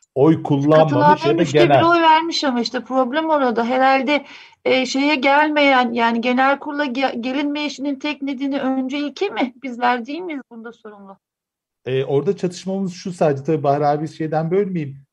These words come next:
Speaker 1: Tekrar söylüyorum, elli yedi bin tane avukatın yalnızca, e, yüzde on ikisi, yani gelen giden oy kullanan, kullanmayan değil. Evet,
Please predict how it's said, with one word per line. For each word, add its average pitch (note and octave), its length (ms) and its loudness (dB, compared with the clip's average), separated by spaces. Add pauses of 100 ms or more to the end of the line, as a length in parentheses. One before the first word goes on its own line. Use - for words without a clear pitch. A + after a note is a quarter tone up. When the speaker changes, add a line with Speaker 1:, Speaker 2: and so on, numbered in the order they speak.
Speaker 1:
Tekrar D#3 400 -2 (240)
söylüyorum, C3+ 420 -4 (100)
elli C#3+ 240 -4
yedi E3 300 -4
bin E3 160 -6
tane C3 460 -4
avukatın D3+ 680 -4 (240)
yalnızca, D#3+ 1120 -2
e, C3 80 -8 (340)
yüzde C#3 760 -6
on C#3+ 180 -2
ikisi, C3+ 320 -10
yani B2 380 -2
gelen C#3+ 460 0
giden C#3+ 380 -2
oy C#3 280 2
kullanan, C#3 760 -4
kullanmayan C3+ 720 -4 (140)
değil. D3+ 420 -4 (320)
Evet, D3 380 2